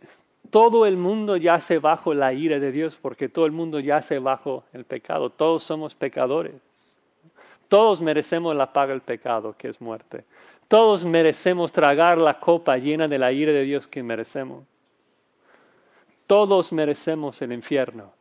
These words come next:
a menos que nos escapamos de la ira de Dios, a menos de que seamos salvados de la ira de Dios, a menos de que alguien más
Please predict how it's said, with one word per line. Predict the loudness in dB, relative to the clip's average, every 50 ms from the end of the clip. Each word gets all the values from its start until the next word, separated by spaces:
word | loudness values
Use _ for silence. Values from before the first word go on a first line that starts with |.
| _ _ _ _ _ _ _ _ _ _ -14 -6
a | -4 -2 -2
menos | -2 -2 -2 0 0 0 0 -2 -4 -6 -8 -16 -20 -20 -20 -20 -20 -20 _ _ _ _ _ _ _ _ _ _ _
que | -6 -4 -4
nos | -2 -4 -6 -6 -8
escapamos | -12 -12 -10 -6 -6 -6 -6 -2 _ 4 4 4 4 2 -2 -8 -10 -14 _ -20 -20 -20 -20 -20 _ _ _ _ _ _ _ _ _
de | -8 -6 -2
la | -2 -2 -2
ira | -2 -4 -6 -6
de | -8 -8
Dios, | -12 -14 -16 -18 -20 -18 -12
a | -8 -6
menos | -4 -2 -2 0 0 0 0
de | -2 -4
que | -2 -4 -6
seamos | -2 -2 -2 -2 -2 -4 -8
salvados | -8 -2 2 2 2 2 2 2 4 4 6 4 4 2 0 -4 -6 -14 -20 -20 _ _ _ _ _ _ _ _
de | -4 -2 0
la | 0 0 0
ira | -2 -2 -4 -4 -6 -8 _ _ _ _ _ _ _ _ -12
de | -10 -10
Dios, | -8 -8 -8 -8 -8 -10 -8 -4
a | -4 -2
menos | -2 0 0 0 0 0 -2
de | -2 -4 -2
que | 0 2 4
alguien | 4 4 2 0 -2 -2 -2
más | 0 4 4 6 6 6 4 2 -2 -6 -14 -20 -20 -20